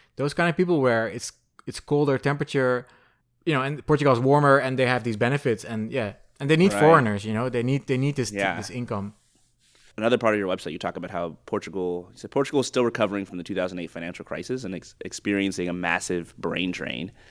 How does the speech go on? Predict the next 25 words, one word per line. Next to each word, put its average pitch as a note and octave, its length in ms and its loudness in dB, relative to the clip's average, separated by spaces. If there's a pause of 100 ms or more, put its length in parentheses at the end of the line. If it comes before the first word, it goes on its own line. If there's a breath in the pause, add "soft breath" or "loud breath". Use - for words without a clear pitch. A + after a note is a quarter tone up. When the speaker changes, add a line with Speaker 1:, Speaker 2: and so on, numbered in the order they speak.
(420 soft breath)
Speaker 2:
And E2 360 -6
in E2+ 80 -8
twenty G2+ 240 -2
twenty-one, F#2+ 360 -4
they F2+ 80 -2
had F2+ 120 -2
the F2+ 80 -4
largest G2+ 500 2
population F#2+ 480 -4
decrease F#2 340 -8
in - 60 -12
the E2+ 60 -8
last E2 260 -8
fifty E2 220 -14
years. - 340 -14 (260 soft breath)
And - 80 -18
so F2+ 80 -8
they're F2 120 -6
sort G2 120 -6
of F#2 80 -10
in F#2 100 -8
dire G#2 320 4
need F#2 280 -4
of D2 60 -10
foreigners. F2 580 -10